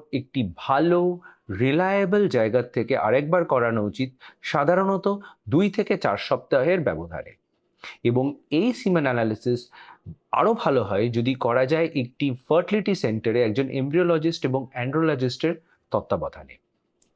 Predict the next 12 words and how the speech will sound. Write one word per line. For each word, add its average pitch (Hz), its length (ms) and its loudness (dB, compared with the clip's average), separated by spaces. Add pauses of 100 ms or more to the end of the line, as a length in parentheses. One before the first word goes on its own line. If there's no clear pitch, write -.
(520)
দ্বিতীয় 180 400 0
ধাপে 123 460 -2 (280)
আপনাকে 180 460 0
একজন 190 340 2 (480)
মেল 214 580 2
ইনফার্টিলিটি 170 720 0
এক্সপার্টের 156 480 0
কাছে 180 240 0
যেতে 147 300 0
হবে, 82 280 -6 (300)
যিনি 175 380 0
আপনাকে 151 600 0